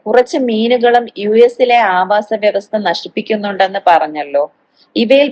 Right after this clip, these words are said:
പ്രധാനപ്പെട്ടതാണ് നോർത്തേൺ സ്നേക്ക് ഹെഡ്സ് എന്ന ഇനം മത്സ്യം. ചന്ന ആർഗസ് എന്നാണ് ഇവയുടെ ശാസ്ത്രനാമം.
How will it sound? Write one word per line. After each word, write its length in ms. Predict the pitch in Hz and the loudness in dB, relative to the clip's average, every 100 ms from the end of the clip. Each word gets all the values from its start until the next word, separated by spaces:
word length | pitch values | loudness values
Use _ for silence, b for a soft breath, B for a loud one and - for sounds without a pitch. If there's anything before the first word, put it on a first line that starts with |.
| 220 | 2
പ്രധാനപ്പെട്ടതാണ് 1160 | 220 220 240 254 254 247 247 214 175 170 185 | 2 4 2 2 0 2 2 2 2 0 -2
നോർത്തേൺ 500 | 196 208 220 - 247 | 0 0 2 0 -2
സ്നേക്ക് 500 | 254 - 185 196 - - | -4 -6 -4 -4 -4 -4
ഹെഡ്സ് 300 | 214 - _ | -4 -8 _
എന്ന 200 | 180 185 185 | -4 -2 -2
ഇനം 360 | 180 175 175 | -2 -4 -2
മത്സ്യം. 480 | 143 131 - 147 190 _ _ _ _ _ _ _ _ _ | -2 -2 -8 -10 -10 _ _ _ _ _ _ _ _ _
ചന്ന 420 | - 240 240 262 | 0 2 2 0
ആർഗസ് 640 | 285 262 233 220 214 233 - | 2 4 2 0 0 -2 -2
എന്നാണ് 400 | 202 202 208 202 | -4 0 0 0
ഇവയുടെ 460 | 196 175 196 202 208 | -2 -2 0 2 0
ശാസ്ത്രനാമം. 920 | 226 170 143 - 165 151 135 131 120 | 0 -2 -2 -2 -2 -2 -4 -4 -6